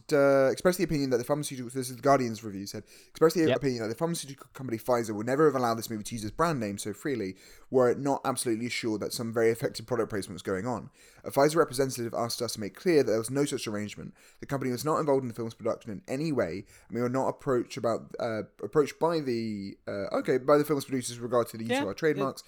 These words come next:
Speaker 2: the
Speaker 1: Furthermore, in many countries, including the U K, such product placement, uh, is not legal." Um, so I,
Speaker 2: Yeah.
Speaker 1: I guess, I guess, but they also
Speaker 2: It,
Speaker 1: would
Speaker 2: it
Speaker 1: sue. They would sue if they had a problem with it.
Speaker 2: Oh, oh, it's my doorbell going off. That's exciting. It's like, oh,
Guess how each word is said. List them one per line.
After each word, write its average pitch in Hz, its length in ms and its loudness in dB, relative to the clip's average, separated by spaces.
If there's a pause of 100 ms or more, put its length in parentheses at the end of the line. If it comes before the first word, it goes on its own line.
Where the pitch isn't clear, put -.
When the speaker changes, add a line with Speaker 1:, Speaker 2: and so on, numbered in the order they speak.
(120)
Speaker 2:
the 175 80 -10 (140)
Speaker 1:
Furthermore, 139 340 2
in 127 60 2
many 123 120 0
countries, 120 300 -6
including 113 240 -8
the 113 80 -6
U 107 80 -6
K, 110 160 -4
such 113 200 -6
product 107 220 -6
placement, 101 380 -8 (120)
uh, 95 200 -8
is 104 160 -6
not 85 180 -8
legal." 71 340 -10 (400)
Um, 123 180 0 (120)
so 151 160 6
I, 143 40 10
Speaker 2:
Yeah. 131 200 2
Speaker 1:
I 143 80 4
guess, 147 400 0
I 131 60 0
guess, 131 320 -2
but - 180 0
they 175 100 10
also 185 240 8
Speaker 2:
It, 180 60 8
Speaker 1:
would 160 160 8
Speaker 2:
it 196 60 6
Speaker 1:
sue. 180 400 4
They 143 160 8
would 143 180 4
sue 170 300 6
if 147 100 4
they 131 140 4
had 127 160 -2
a 110 60 -2
problem 123 280 -2
with 80 160 -10
it. 82 140 -8
Speaker 2:
Oh, 131 240 -10 (280)
oh, 143 280 -6 (160)
it's - 120 -14
my 110 100 -6
doorbell 139 400 0
going 117 260 -2
off. 123 200 -6
That's - 200 -12
exciting. 123 460 -8 (260)
It's - 200 -12
like, 135 220 -6
oh, 120 380 -8